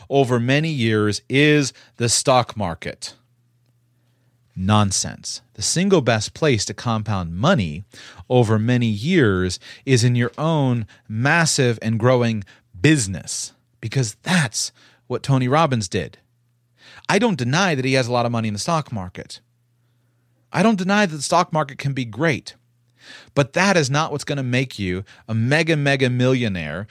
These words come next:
with a private jet and a house in Sun Valley, Idaho, and a house in Palm Beach, Florida.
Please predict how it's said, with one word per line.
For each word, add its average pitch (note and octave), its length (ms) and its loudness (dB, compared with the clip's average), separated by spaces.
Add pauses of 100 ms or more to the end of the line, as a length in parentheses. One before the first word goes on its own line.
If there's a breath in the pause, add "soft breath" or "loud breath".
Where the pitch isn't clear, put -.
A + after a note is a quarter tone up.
(200 loud breath)
with B2+ 140 2
a B2 40 0
private F3 500 0
jet G2+ 300 -2
and G#2 120 -6
a G2+ 60 -4
house D#3 340 0
in E3+ 80 -4
Sun D#3 240 -2
Valley, C#3 320 2
Idaho, G#2+ 380 -2
and G2+ 100 -4
a - 20 -4
house D3+ 400 -2
in D#3 100 -4
Palm B2+ 300 -4
Beach, A2+ 240 -6
Florida. C3 560 0